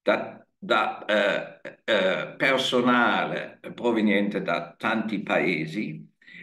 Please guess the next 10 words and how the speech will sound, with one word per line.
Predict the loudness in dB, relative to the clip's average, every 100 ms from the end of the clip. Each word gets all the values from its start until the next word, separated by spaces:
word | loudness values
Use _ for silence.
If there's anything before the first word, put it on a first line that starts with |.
| -2
ma | 4 4 4
che | 4 4
accettano | 4 2 -2 -2 -2 0 2
anche | 2 0 -4
stagisti | -4 -2 -2 -2 -10 -8 -8
provenienti | -4 -2 -2 -6 -8 -8 -6
da | -6
tanti | -6 -12 -12 -10 -8
paesi. | -4 -4 -6 -12 -14 -18 _ _ _ _ _ _ _ _ -20 _ _ _ _ _ 0
Eh, | 6 8 8 6 -2 -12 -20